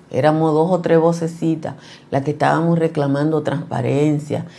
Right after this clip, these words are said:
las que estábamos reclamando esto y lo otro. Entonces, es muy bueno eso. Es que si le bajaron los ochenta y cuatro mil a la señora de los paneles, sí.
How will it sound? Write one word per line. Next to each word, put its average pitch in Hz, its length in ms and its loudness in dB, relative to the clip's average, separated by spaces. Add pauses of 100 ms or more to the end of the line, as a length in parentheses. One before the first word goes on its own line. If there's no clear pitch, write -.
(200)
las 135 260 2
que 131 60 -2
estábamos 147 540 0
reclamando 139 800 0
esto 135 300 -4
y 123 40 -2
lo 120 160 -2
otro. 120 240 -6
Entonces, 214 440 -4
es 226 280 0
muy 226 260 0
bueno 170 600 2 (1900)
eso. 117 380 -2 (580)
Es 160 160 2
que 185 140 6
si 202 100 6
le 190 140 10
bajaron 220 420 12
los 262 160 10
ochenta 240 300 2
y - 20 -4
cuatro 208 340 4
mil 214 220 2
a 208 80 6
la 202 140 2
señora 180 420 2
de 180 80 4
los 170 140 2
paneles, 139 440 0
sí. 135 400 -2